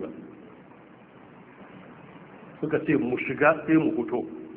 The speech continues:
Shine wa qalat ta'ifatun. Kaga anan sai aka ce wani bangare.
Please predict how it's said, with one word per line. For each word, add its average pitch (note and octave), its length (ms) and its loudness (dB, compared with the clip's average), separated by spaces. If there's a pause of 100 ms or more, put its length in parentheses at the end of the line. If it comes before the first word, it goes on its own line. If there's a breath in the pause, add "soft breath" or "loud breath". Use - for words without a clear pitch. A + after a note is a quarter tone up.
(240)
Shine E3+ 220 4
wa A#2+ 220 6
qalat D3 460 4
ta'ifatun. A#2+ 600 2
Kaga C#3 300 2
anan D#3+ 260 2
sai D3+ 140 -2
aka C#3+ 160 -6
ce C3+ 100 -2
wani C3+ 280 2
bangare. C3+ 520 0